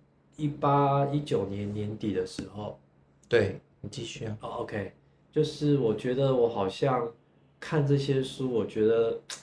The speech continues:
Speaker 1: 好像真的没办法解决我一些内在的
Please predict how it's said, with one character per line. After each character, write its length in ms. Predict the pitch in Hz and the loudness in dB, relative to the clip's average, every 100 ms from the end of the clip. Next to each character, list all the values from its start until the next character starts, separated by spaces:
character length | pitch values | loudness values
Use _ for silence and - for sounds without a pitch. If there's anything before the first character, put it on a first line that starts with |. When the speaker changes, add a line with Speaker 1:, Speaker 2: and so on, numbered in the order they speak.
| _ _ _ _ | _ _ _ _
Speaker 1:
好 120 | - | -8
像 140 | 156 | -6
真 160 | - 170 | -6 -2
的 180 | 160 - - | -2 -2 -4
没 140 | 117 | -4
办 300 | - 151 - | 0 0 -2
法 320 | - 95 90 - | -4 -6 -6 -10
解 160 | 104 | -12
决 180 | - 104 | -6 -2
我 260 | 104 95 92 | 0 -2 -4
一 80 | 110 | -8
些 640 | - 107 101 101 98 98 101 _ - - | -8 -4 -2 0 0 -2 -8 _ -14 -6
内 220 | 123 110 | -4 -4
在 320 | - 113 95 | -2 -2 -2
的 180 | - | -4